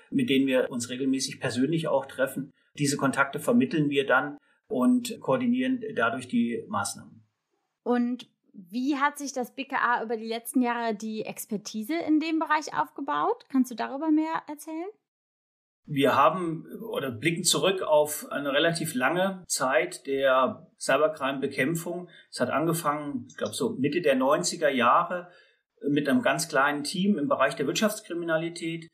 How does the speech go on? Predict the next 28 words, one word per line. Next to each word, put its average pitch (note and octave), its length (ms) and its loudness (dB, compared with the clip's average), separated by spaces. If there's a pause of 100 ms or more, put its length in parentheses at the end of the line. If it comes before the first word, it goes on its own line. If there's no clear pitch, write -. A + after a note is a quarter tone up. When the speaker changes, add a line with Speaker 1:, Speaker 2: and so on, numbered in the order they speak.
(180)
Speaker 1:
Das - 180 0
Team D#3+ 220 2
ist D3 140 -4
dann - 140 2
zu D#3+ 100 -6
einem C3 300 4
Sachgebiet F3+ 800 -4
aufgewachsen, D3+ 920 0
zu - 160 -2
einem B2 240 2
Referat B2 800 2 (100)
aufgewachsen D#3+ 960 0 (240)
und C3+ 340 0
zweitausenddreizehn D3+ 1120 0
eine B2+ 200 0
Gruppe E3 380 0
im E3+ 220 -6
B E3 160 -2
K E3 160 0
A D#3+ 180 2
gewesen F3 480 -4
in C3+ 160 -2
der C3+ 180 4
Abteilung C#3 480 -2
schwere B2+ 300 -6
und A#2+ 80 -2
organisierte F3 720 -2
Kriminalität. E3 960 -8